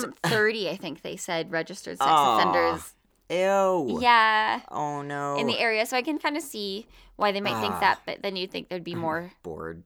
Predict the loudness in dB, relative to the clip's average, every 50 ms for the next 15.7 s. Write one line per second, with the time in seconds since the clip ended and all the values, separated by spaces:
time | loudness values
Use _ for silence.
0 | _ _ -20 -18 -14 -14 -14 -12 -12 -14 -12 -12 -10 -6 -4 -2 -2 -2 -4 -8
1 | -14 -14 -14 -12 -14 -14 -12 -10 -8 -6 -6 -6 -8 -8 -12 -12 -12 -14 -14 -16
2 | _ _ -20 -16 -12 -6 -2 -2 -2 -2 -2 -10 _ -12 -4 2 6 6 6 6
3 | 4 -2 -4 -4 -4 -6 -8 -8 -10 -12 -18 -20 -20 -20 -20 -20 -20 -20 -20 -12
4 | _ -2 0 0 0 0 -2 -4 -6 -8 -10 -12 -10 -2 2 2 4 4 2 0
5 | -4 -4 -2 -2 -2 0 0 0 0 0 -2 -2 -4 -6 -10 -8 -6 -4 -2 0
6 | 2 2 2 2 2 -2 -4 -6 -10 -6 -2 0 2 2 2 2 0 0 0 0
7 | -2 -2 -2 -2 -2 -4 -6 -8 -8 -10 -12 -12 -14 -16 -14 -14 -12 -8 -6 -6
8 | -4 -4 -4 -6 -6 -6 -10 -10 -10 -10 -8 -8 -6 -6 -6 -6 -6 -6 -6 -6
9 | -6 -6 -8 -10 -12 -16 -12 -10 -8 -8 -6 -6 -8 -10 -10 -8 -8 -8 -8 -8
10 | -8 -8 -8 -6 -6 -8 -10 -10 -10 -12 -10 -10 -12 -12 -16 -20 -20 _ _ _
11 | _ -20 -20 _ _ _ _ _ -4 -2 0 0 0 0 -2 -4 -6 -4 0 2
12 | 2 2 4 2 2 2 0 -2 -2 0 0 0 0 0 -2 -2 -2 -4 -4 -6
13 | -8 -8 -6 -8 -10 -10 -10 -14 -10 -4 0 0 0 -2 _ -8 -10 -8 -8 -8
14 | -10 -8 -6 -6 -6 -8 -10 -12 -14 -10 -6 -6 -6 -6 -6 -6 -6 -6 -6 -6
15 | -8 -10 -8 -8 -8 -6 -6 -8 -10 -12 -12 -10 -10 -10